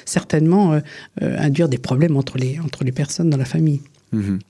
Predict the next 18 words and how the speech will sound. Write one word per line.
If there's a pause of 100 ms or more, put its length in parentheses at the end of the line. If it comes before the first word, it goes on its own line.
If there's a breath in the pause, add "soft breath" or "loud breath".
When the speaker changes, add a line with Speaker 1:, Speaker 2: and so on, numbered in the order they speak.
(480 loud breath)
Speaker 2:
Euh,
c'est,
c'est,
c'est
le
genre
de
situation
qu'on
retrouve,
mais
là,
c'est,
c'est
encore
plus, (100)
plus
flagrant.